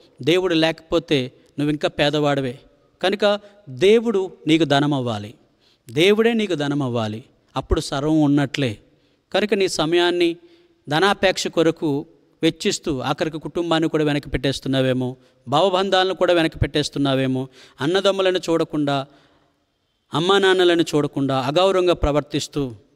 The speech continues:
వాళ్ళ నుంచి ఆస్తి రాబడుల కోసం నువ్వు కుట్రలు పన్నుతున్నావేమో.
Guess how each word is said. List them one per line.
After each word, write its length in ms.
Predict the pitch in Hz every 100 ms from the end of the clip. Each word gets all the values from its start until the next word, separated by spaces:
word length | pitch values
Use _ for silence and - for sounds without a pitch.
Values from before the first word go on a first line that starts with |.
| _ -
వాళ్ళ 200 | 135 175
నుంచి 460 | 175 175 - 170 139
ఆస్తి 420 | 131 185 185 202
రాబడుల 420 | 165 170 170 160
కోసం 380 | 156 151 143 151
నువ్వు 420 | 117 - _ 143 147
కుట్రలు 360 | 160 170 170
పన్నుతున్నావేమో. 760 | 160 151 156 147 139 139 135